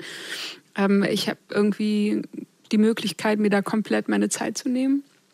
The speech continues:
bis ich zufrieden bin. Und ich glaub, wenn ich zufrieden bin, dann sind es, äh,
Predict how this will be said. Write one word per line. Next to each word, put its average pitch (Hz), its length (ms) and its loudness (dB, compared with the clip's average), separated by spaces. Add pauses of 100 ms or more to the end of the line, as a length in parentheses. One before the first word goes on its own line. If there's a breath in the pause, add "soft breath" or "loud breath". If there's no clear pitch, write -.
(460)
bis 214 160 4
ich - 300 -2
zufrieden 247 460 -2
bin. 247 160 0
Und 233 80 0
ich 208 120 -4
glaub, 214 160 0
wenn 214 100 2
ich 214 120 -2
zufrieden 233 420 -2
bin, 220 200 -4
dann 208 220 0 (520 loud breath)
sind 220 180 2
es, 220 200 2
äh, 220 180 2